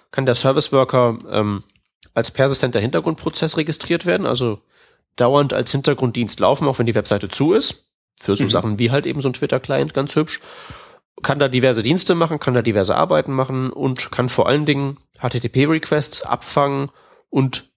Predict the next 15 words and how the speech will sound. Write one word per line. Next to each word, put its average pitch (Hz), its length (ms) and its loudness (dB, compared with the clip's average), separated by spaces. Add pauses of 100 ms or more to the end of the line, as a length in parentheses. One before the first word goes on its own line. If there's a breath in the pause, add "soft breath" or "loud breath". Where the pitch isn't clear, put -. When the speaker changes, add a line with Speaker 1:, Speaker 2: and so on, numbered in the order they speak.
(140)
Speaker 1:
bearbeiten. 101 760 0 (280)
Heißt, 95 360 -2
wir 117 160 0
rufen 113 260 0
foo - 200 -4
punkt 123 100 -4
D 101 240 2
E 101 40 2
auf, 165 280 2
der 123 100 -2
Service 117 300 -2
Worker 107 180 0
kriegt - 240 -8
das 82 120 -10
mit, 185 240 0